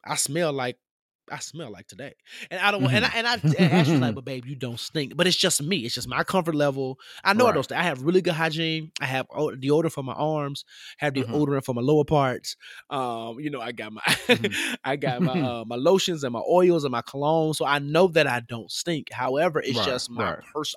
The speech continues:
Speaker 1: I hate B Os.
Speaker 2: Mm-hmm.
Speaker 1: Shower, y'all. Please
Speaker 2: Please
Speaker 1: don't
Speaker 2: do.
Speaker 1: be like the white people. Please don't be out here just nasty, navigating life, sticky, yicky, yicky, and dirty, dirty, dirty. Please, please, please wash your hind parts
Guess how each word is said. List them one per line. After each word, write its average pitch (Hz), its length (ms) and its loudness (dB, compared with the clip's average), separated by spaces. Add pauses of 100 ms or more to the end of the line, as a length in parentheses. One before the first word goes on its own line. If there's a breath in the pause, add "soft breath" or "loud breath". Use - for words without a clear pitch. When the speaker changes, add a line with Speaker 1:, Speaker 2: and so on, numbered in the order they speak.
Speaker 1:
I 165 100 4
hate 160 320 -4
B 120 160 -2
Os. 101 380 -6 (580 loud breath)
Speaker 2:
Mm-hmm. 131 260 -6 (260)
Speaker 1:
Shower, - 420 -4
y'all. 64 340 -14 (240)
Please 180 600 -2
Speaker 2:
Please 120 240 -4
Speaker 1:
don't 139 160 0
Speaker 2:
do. 117 60 -6
Speaker 1:
be 120 80 -4
like 104 180 -6
the 98 80 -12
white 80 180 -12
people. - 240 -20
Please 170 320 -2
don't 120 180 -6
be 113 200 -8
out 107 120 -6
here 110 200 -10
just 101 240 -14
nasty, 107 420 -10
navigating 104 520 -8
life, 92 380 -10 (300 soft breath)
sticky, - 420 -6
yicky, 98 440 -10
yicky, 90 260 -16
and 98 220 -18
dirty, 90 260 -14
dirty, 73 300 -18
dirty. - 340 -20 (220)
Please, 135 440 -2
please, 104 400 -12
please 67 440 -18 (420 soft breath)
wash 107 240 -4
your 98 100 -8
hind 80 300 -14
parts - 640 -16